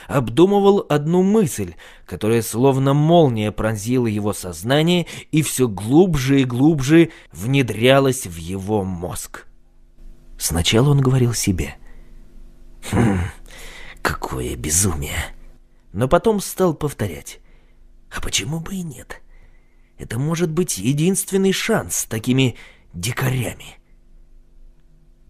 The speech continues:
Так или иначе, Паспорту больше не раздумывал. Он поспешно с гибкостью змеи спустился по ветвям,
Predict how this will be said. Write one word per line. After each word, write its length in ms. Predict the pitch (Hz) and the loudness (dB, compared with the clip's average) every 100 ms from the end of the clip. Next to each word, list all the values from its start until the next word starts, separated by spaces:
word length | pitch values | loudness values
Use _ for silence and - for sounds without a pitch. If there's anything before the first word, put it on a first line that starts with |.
| - | 0
Так 260 | 165 165 | 2 2
или 240 | 101 78 71 | -4 -8 -12
иначе, 540 | 69 87 123 - 165 - - - - - - | -12 -10 -8 -10 -12 -16 -20 -20 -20 -20 -2
Паспорту 540 | 131 131 - 147 - | 0 2 2 2 2
больше 460 | 208 139 175 - 143 | 0 2 2 0 -4
не 160 | 143 127 | -4 -4
раздумывал. 760 | 123 120 110 78 69 67 _ - - - | -6 -8 -10 -12 -14 -20 _ -20 -20 -4
Он 180 | 120 156 | 0 2
поспешно 680 | 170 190 - 196 175 127 127 | 2 0 2 2 2 0 -4
с 100 | 120 | 0
гибкостью 600 | 147 156 - 110 - 120 | 0 0 -4 -6 -2 -2
змеи 320 | 101 131 135 | 0 2 2
спустился 680 | 135 - 190 - 226 208 131 | 0 0 -2 2 0 0 -2
по 200 | - 107 | -2 -4
ветвям, 560 | 82 87 101 139 175 | -4 -8 -6 -4 -4